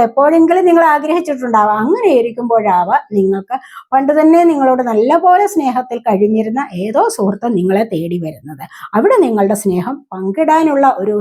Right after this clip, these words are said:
സാഹചര്യം വരുന്നു എന്നുള്ളതാണ് കാണുന്നത്. പിന്നീട് നിങ്ങൾക്ക് വളരെയധികം പോസിറ്റീവായിട്ട് മുന്നോട്ട് പോകാനും സാധിക്കുന്നു എന്നുള്ളതാണ് ഇവിടെ വന്നിരിക്കുന്നത്. ഇവിടെ മജീഷ്യനാണ്. നിങ്ങൾ എന്തെങ്കിലും ഇപ്പോൾ മാനിഫെസ്റ്റ്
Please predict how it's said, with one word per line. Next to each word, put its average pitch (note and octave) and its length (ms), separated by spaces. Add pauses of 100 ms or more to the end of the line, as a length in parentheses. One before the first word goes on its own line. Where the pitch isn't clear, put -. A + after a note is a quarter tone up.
(100)
സാഹചര്യം A3 640
വരുന്നു F#3+ 280 (100)
എന്നുള്ളതാണ് D#3+ 600 (380)
കാണുന്നത്. - 420 (1080)
പിന്നീട് F4 440
നിങ്ങൾക്ക് F#3+ 340
വളരെയധികം A3+ 520
പോസിറ്റീവായിട്ട് C#4 760
മുന്നോട്ട് E4+ 400
പോകാനും G3+ 360
സാധിക്കുന്നു G3+ 680 (180)
എന്നുള്ളതാണ് D#3 640 (400)
ഇവിടെ E3 200
വന്നിരിക്കുന്നത്. - 560 (2500)
ഇവിടെ G3+ 240 (200)
മജീഷ്യനാണ്. G3 760
നിങ്ങൾ C4+ 220
എന്തെങ്കിലും F4 340
ഇപ്പോൾ F#4+ 240
മാനിഫെസ്റ്റ് D4 460